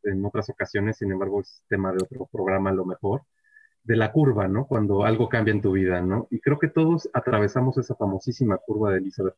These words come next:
Kubler-Ross, donde lo primero que sentimos es miedo, después ira, después coraje, después resignación, luego aceptación y por fin salimos, ¿no? Creo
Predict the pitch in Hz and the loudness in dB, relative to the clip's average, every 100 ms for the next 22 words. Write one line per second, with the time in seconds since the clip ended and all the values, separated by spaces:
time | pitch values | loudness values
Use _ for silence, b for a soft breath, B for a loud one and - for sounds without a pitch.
0 | 104 95 92 - 92 143 _ _ _ _ | -6 -4 -4 -2 -4 -6 _ _ _ _
1 | b b b b 110 110 107 107 107 104 | b b b b 2 2 4 4 4 4
2 | 113 117 160 196 135 120 101 120 117 135 | 4 6 4 4 0 0 0 2 2 2
3 | 143 120 120 - 110 113 123 110 95 92 | 2 0 0 0 0 2 2 0 0 -2
4 | 107 104 - 110 120 107 101 - 107 - | -4 -4 -4 -2 0 0 -2 -6 -10 -4
5 | 107 120 110 113 95 - 104 107 98 95 | -2 0 -2 -4 -6 -4 -4 -4 -6 -8
6 | 92 107 104 107 101 - - 92 - 131 | -4 -2 0 0 -2 -4 -8 -8 -2 0
7 | 143 113 107 143 120 107 98 95 147 - | 0 -2 0 0 0 0 -2 -4 -8 -10
8 | 156 _ b b b b b b - 160 | -10 _ b b b b b b -2 2
9 | 196 | 2